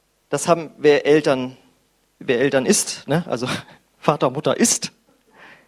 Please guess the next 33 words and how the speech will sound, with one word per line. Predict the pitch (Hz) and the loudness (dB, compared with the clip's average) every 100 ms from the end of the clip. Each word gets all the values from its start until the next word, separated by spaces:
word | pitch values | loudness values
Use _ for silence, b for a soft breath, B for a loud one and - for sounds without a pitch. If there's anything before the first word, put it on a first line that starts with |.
| b | b
der | 143 | -4
kennt, | - 175 160 | 0 0 0
das | - | -4
ist | 147 | -6
fast | - 147 - - | -4 -4 -2 2
Tagesgeschäft. | 185 190 - 190 - 196 - - | 4 4 -4 -4 0 -2 -4 -8
Also | 131 131 | -8 -6
je | 131 | -8
kleiner | - 143 151 135 | -2 0 2 -2
die | |
Kinder | 135 190 185 | 0 2 4
sind | 160 170 | 2 2
auf | 147 - | 0 0
jeden | 156 151 | -2 0
Fall, | 170 151 151 151 B B B B B B B | 4 4 4 -2 B B B B B B B
genau, | 131 135 156 170 | 2 4 4 0
dass | - 127 151 | -4 -2 -2
man | 139 | 2
da | 135 135 | 2 4
mal | 131 123 123 - - | 4 4 4 -2 -14
tröstend, | - 147 147 - 139 135 - - _ _ | -4 0 0 0 -4 -6 -6 -10 _ _
liebkosend | 131 - 151 143 131 127 - | -10 -4 0 0 0 -6 -4
um | - 160 | -2 0
eingreifen | 160 170 185 151 160 - 165 | 2 2 2 4 4 2 -2
muss, | 170 - - - | -2 -2 -6 -8
wegen | 123 165 170 | 0 0 2
irgendwas. | 160 202 185 113 123 - | 2 2 2 0 -2 -2
Und | 139 | -2
das | 160 | -2
ist | 220 | 0
ja | 185 | -2
das | 165 | 0
Schöne. | - - 233 127 107 | 0 2 2 0 -4